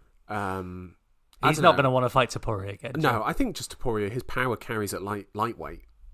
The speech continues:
Speaker 1: Like, and he's doing this at featherweight. Uh, it's just
Speaker 2: Well, where do we, where do we position him next? What are we gonna do with Topuria?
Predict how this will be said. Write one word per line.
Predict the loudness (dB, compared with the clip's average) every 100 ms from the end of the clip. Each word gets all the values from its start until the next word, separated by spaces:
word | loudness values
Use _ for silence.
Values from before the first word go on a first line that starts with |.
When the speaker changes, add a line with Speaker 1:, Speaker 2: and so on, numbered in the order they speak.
| -20 -20 -18 -12
Speaker 1:
Like, | -10 -8
and | -8 -8
he's | -8 -6
doing | -6
this | -6 -10
at |
featherweight. | -8 -6 -2 -4 -4 -6
Uh, | -8 -8
it's | -12 -14 -16
just | -14 -16 -14 -16 -18 -20 -20 -20 -20 -20 -20 -20 2
Speaker 2:
Well, | 4 6 2 -14 -16 4
where | 8 8
do |
we, | 8 6
where | 6 6
do | 6
we | 4
position | 2 2 0
him | 0
next? | 2 0 -4
What | -8
are | -6
we |
gonna | -6 -4
do | -4
with | -4
Topuria? | -2 0 0